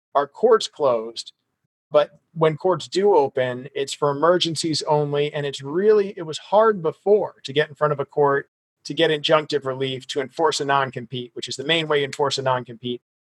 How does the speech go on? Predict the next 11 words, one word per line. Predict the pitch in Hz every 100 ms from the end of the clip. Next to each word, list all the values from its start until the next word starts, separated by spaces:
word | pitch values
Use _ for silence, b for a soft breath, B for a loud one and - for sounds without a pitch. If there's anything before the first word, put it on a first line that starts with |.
| -
And | 151
it's | 147 135
even | 165 156 147
harder | 127 151 160 151 143
now. | 127 123 120 104 107 _ _
So | - 151
what | 143 170
considerations | - 185 185 170 147 147 147 135
do | - 131
you | 120
need? | 120 127 135 135 135